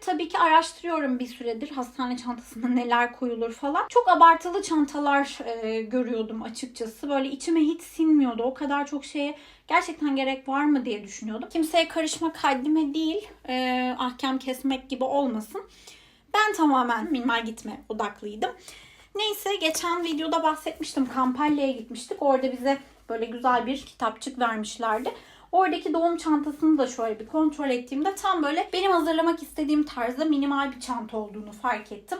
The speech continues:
Yine böyle birkaç ekstra bir şey, e, dayanamayıp ekleyeceğim ben de. Hem size buraya liste halinde yazayım. Belki faydalanmak isteyenler olur diye düşünerek şu şekilde başlıyorum.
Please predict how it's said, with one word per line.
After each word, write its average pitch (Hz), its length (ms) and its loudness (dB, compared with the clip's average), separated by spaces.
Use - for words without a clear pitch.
Yine 359 240 4
böyle 330 320 4
birkaç 339 420 -8
ekstra 294 480 -6
bir 269 60 -4
şey, 349 340 -2
e, 247 240 0
dayanamayıp 302 600 4
ekleyeceğim 254 680 2
ben 196 240 -6
de. 359 160 0
Hem 349 140 0
size 320 340 -4
buraya 320 240 0
liste 311 340 -2
halinde 269 460 0
yazayım. 233 440 -4
Belki 262 260 -2
faydalanmak 254 680 0
isteyenler 233 720 -8
olur 285 380 0
diye 233 240 -2
düşünerek 285 640 0
şu - 180 -4
şekilde 247 600 -4
başlıyorum. 349 540 -2